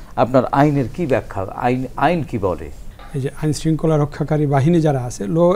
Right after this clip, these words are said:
Speaker 2: এনফোর্সিং এজেন্সি যারা
Speaker 1: না,
Speaker 2: তাকে রক্ষা
Speaker 1: বিশ্ববিদ্যালয়
Speaker 2: করবে।
Speaker 1: প্রশাসনেরও তো
Speaker 2: হ্যাঁ,
Speaker 1: কিছু করার ছিল
Speaker 2: এই,
Speaker 1: তার
Speaker 2: এই
Speaker 1: জন্য।
Speaker 2: প্রশাসন, যে প্রশাসনের কা-, কাছে সে যাবে, উনার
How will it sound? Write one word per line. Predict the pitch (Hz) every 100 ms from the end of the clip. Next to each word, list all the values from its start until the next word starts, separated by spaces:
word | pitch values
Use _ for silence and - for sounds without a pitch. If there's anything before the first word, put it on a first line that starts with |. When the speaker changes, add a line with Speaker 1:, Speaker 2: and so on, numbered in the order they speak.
| -
Speaker 2:
এনফোর্সিং | 165 - 156 160 156
এজেন্সি | 151 151 139 - 110
যারা | 131 156
Speaker 1:
না, | 180
Speaker 2:
তাকে | 180
রক্ষা | 123
Speaker 1:
বিশ্ববিদ্যালয় | 175 247 226 233 165
Speaker 2:
করবে। | 127
Speaker 1:
প্রশাসনেরও | 180 202 226 240 247
তো | 185
Speaker 2:
হ্যাঁ, | 139
Speaker 1:
কিছু | 123 160
করার | 143 127 -
ছিল | 165
Speaker 2:
এই, | 196
Speaker 1:
তার | 139
Speaker 2:
এই | 127
Speaker 1:
জন্য। | -
Speaker 2:
প্রশাসন, | 147 165 156 175 170
যে | 147 156
প্রশাসনের | 147 147 160 160 156 143
কা-, | 151 147 147 135 -
কাছে | 143 - 156 156 - - -
সে | - 156
যাবে, | 139 165 131 110 - - - -
উনার | 156 151 147